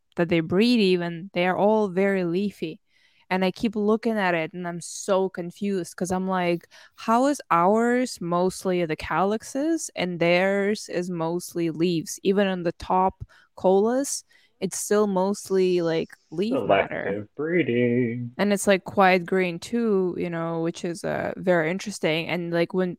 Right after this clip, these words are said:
Speaker 1: I ask people, I'm like, "D-, but don't you see the difference?" On my buds, everything is covered in trichomes, and you have, like, straight up green leaves sticking out of the top.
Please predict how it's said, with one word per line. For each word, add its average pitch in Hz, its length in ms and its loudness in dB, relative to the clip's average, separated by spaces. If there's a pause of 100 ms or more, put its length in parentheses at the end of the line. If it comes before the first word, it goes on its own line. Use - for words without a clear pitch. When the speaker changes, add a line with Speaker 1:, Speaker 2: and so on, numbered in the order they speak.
Speaker 1:
I 175 180 4
ask 175 340 0
people, 240 280 -2
I'm 175 240 0
like, 180 220 -2
"D-, 170 80 -2
but 185 180 0
don't 202 240 0
you - 60 -10
see 220 220 2
the 196 100 -2
difference?" 180 680 -2 (440)
On 185 160 4
my 190 200 8
buds, 160 400 2 (100)
everything 190 440 2
is 151 140 -8
covered 156 360 -4
in 151 80 -6
trichomes, 156 760 -4
and 156 300 -4
you 175 240 2
have, 180 280 4
like, 170 300 0
straight 175 400 -2
up 165 200 -2
green 160 300 -2
leaves 160 240 -2
sticking 165 360 -4
out 156 140 0
of 160 120 -8
the 165 80 -4
top. 170 380 -2